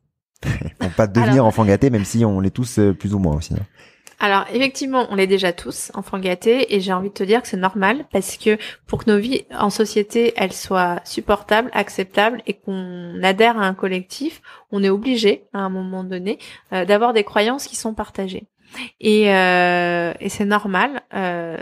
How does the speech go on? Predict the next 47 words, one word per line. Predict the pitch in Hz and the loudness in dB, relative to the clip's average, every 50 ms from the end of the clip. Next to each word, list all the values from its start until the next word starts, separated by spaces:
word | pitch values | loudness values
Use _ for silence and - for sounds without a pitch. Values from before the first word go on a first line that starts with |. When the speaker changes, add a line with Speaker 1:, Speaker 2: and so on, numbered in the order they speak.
| 50 50 50 50 50 50 - | -12 -12 -12 -14 -14 -10 -6
Speaker 2:
de | - | -6
ne | 190 190 | -4 -2
pas | 185 240 240 | 2 2 2
vouloir | 247 226 214 208 208 208 202 190 | 2 0 0 2 2 2 2 2
remettre | 202 190 190 196 202 196 - - | -2 -2 0 -2 -2 -4 -6 -10
en | 190 | -10
cause | 185 - - 208 220 254 262 254 _ _ _ _ _ _ | -10 -8 -4 -4 -2 -2 -4 -6 _ _ _ _ _ _
de | - 190 | -4 -2
manière | 185 180 180 180 180 180 180 185 185 - _ _ _ _ _ _ _ | 0 0 0 2 2 2 2 0 0 -4 _ _ _ _ _ _ _
totale | - 262 254 254 - 262 254 247 233 226 220 | 2 2 2 4 4 4 4 4 2 0 -2
et | - 214 196 | -2 -2 0
irréversible | 196 202 202 202 190 185 190 185 185 - - - - 254 277 277 226 - _ _ - | 0 0 0 0 -2 0 -2 -4 -4 -4 -8 -10 -10 -8 -8 -10 -12 -14 _ _ -8
nos | 196 202 | -6 -4
modes | 196 196 196 185 | -2 -2 -2 -2
de | 175 190 | -2 -4
vie, | 185 202 254 330 | -4 -4 -4 -6
parce | - 262 208 - | -6 -6 -8 -8
que | - 196 | -10 -10
c'est | - 202 | -10 -10
tout | - - 294 | -10 -10 -14
ce | 277 - | -12 -10
qu'on | - 233 220 | -8 -8 -8
connaît, | - - 190 185 190 349 359 _ _ - - - - - _ - | -4 -4 -4 -4 -4 -6 -6 _ _ -20 -20 -20 -20 -20 _ -6
et | - 202 | -4 -4
c'est | 196 - - - 240 240 247 240 240 233 233 226 226 220 214 | -4 -4 -2 0 2 2 4 4 4 4 4 4 4 2 2
même | 208 196 196 190 196 202 _ - | 0 -2 -2 -2 -4 -8 _ -12
très | - - 220 208 | -6 -2 -2 -2
dur | 202 247 285 330 311 | 0 0 -2 -2 -2
de | 214 202 | -2 -4
remettre | 190 196 220 226 226 - - | -2 0 -2 -2 -2 -2 -6
en | 196 190 | -8 -6
cause | - - 254 269 262 262 - _ _ _ - | -4 -2 -2 -2 -2 -4 -10 _ _ _ 0
le | 202 208 | 0 0
système, | 202 - - - - - 370 427 415 370 - | 0 -2 -6 -4 0 0 0 0 0 -4 -8
parce | - 208 202 - | -8 -8 -6 -4
que | - 214 | -2 0
le | 208 208 | 0 0
système, | 202 208 208 - - 269 285 311 | 0 -2 -6 -4 -2 -2 -2 -2
c'est | - - 208 | -2 -4 -2
des | 190 202 202 | 0 0 0
entités | 214 208 208 - 220 208 - - 233 233 226 - - - - _ _ _ - | 0 -4 -6 -8 -12 -8 -2 0 2 2 0 -2 -8 -20 -20 _ _ _ 2
irréelles | 262 247 233 247 247 254 254 254 247 | 2 4 6 6 6 6 4 4 4
et | 233 | 2
imaginaires | 214 214 208 208 208 208 214 220 247 311 349 - | 2 2 2 0 0 0 0 0 2 2 2 0
qui | - 240 | -4 -6
permettent | - 226 214 214 226 254 262 226 | -2 0 0 2 2 0 0 2
d'organiser, | 226 220 220 208 226 220 220 220 220 214 214 233 240 254 254 | 0 0 2 2 0 0 0 -2 -4 -2 0 0 0 0 -2